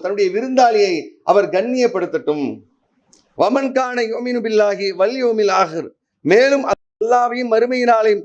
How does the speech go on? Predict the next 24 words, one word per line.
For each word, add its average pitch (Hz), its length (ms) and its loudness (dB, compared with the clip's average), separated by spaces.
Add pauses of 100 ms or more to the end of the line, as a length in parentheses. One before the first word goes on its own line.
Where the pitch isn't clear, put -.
யார் 220 280 4
நம்புகிறாரோ, 202 640 0 (640)
"ஃபல் 226 180 2
யசில் 220 420 -2
ரஹிமஹு", 190 560 0 (460)
அவர் 233 260 4
தன்னுடைய 220 380 0 (400)
உறவை 247 380 4 (120)
இணைத்து 254 380 -4
வாழட்டும். 185 520 0 (960)
இந்த 214 120 4 (220)
பேசுறது 254 560 2
சம்பந்தமா 233 560 0
வர்றதெல்லாம் 220 540 0
பாத்தீங்கன்னா, 220 440 2 (280)
உறவு 247 320 6
பக்கத்துல 220 380 0
வந்துகிட்டே 202 340 2
இருக்கும். 147 280 -6 (340)
நீங்க 170 120 -4
நிறைய 214 280 4
இடங்கள்ல 202 380 0 (880)
இந்த 160 100 4
வார்த்தை, 226 420 2